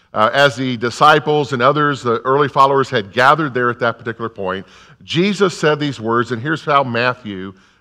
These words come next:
uh, shares this recollection. He says, "The eleven disciples went to Galilee to the mountain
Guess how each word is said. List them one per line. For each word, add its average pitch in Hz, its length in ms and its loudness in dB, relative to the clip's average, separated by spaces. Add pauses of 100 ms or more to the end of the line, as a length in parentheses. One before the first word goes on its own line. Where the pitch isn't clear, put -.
uh, 98 80 -10
shares 139 500 -6
this 127 180 -12
recollection. 95 720 -10 (380)
He 160 100 -6
says, 165 220 -2
"The 151 80 -4
eleven 190 340 0
disciples 175 560 -2
went 156 220 -8
to 170 60 -10
Galilee 139 500 -2
to 139 160 -14
the 123 80 -6
mountain 180 640 -4